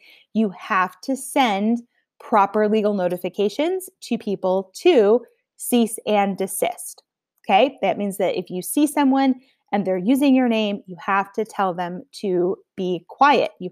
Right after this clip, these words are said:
have to monitor this. That is just a requirement when you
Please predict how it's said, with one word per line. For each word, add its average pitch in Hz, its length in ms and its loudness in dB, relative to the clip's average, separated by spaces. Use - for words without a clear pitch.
have 190 280 -2
to - 120 -8
monitor 202 540 -2
this. - 380 -12
That 180 260 4
is 190 260 4
just 214 460 0
a 226 60 -2
requirement 196 720 -6
when 180 220 -10
you 185 220 -8